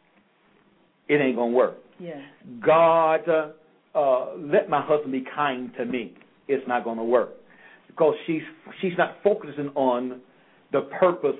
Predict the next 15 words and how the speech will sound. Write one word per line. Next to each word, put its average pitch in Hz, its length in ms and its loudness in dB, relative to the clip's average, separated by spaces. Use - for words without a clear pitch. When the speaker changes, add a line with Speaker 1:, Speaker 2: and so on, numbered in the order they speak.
Speaker 1:
of, 139 220 0
of 139 200 2
the 131 80 2
marriage. 104 480 -6
Speaker 2:
Mm-hmm. 180 340 -14
Speaker 1:
She's 175 180 -2
focusing 147 240 4
on 113 200 -8
her. 120 260 4
Speaker 2:
Mm-hmm. 175 400 -12
Speaker 1:
She's 190 140 2
focused 165 380 2
on 139 460 -6
getting 147 600 2
something, 127 640 -4